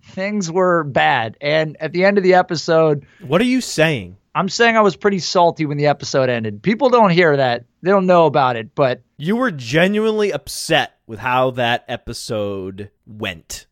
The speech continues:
Speaker 1: Yeah, I thought the episode, uh, wasn't as good as it ended up being. Matt had reassured me numerous times that it would be,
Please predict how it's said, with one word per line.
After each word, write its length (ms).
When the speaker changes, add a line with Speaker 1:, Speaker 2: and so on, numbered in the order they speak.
Speaker 1:
Yeah, 300
I 140
thought 320
the 140
episode, 720
uh, 440
wasn't 540
as 200
good 480
as 360
it 200
ended 240
up 160
being. 460
Matt 280
had 180
reassured 560
me 100
numerous 380
times 340
that 100
it 80
would 300
be, 320